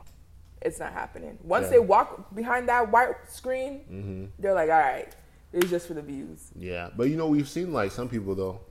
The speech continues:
Speaker 2: like, that have had, like, success stories,
Speaker 1: Like who?
Speaker 2: right? Like, uh, Dami in India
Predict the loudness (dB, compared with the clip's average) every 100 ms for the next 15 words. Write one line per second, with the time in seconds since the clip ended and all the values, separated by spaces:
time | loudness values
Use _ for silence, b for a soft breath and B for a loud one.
0 | -10 -8 -6 -6 -4 -4 -4 -6 -8 -12
1 | -8 -8 -8 -10 -10 -10 -12 -14 -4 -4
2 | -2 -8 -8 -18 b b b b b -10
3 | -8 -6 -6 -6 -6 -6 -4 -2 -4 -4
4 | -2 -2 -2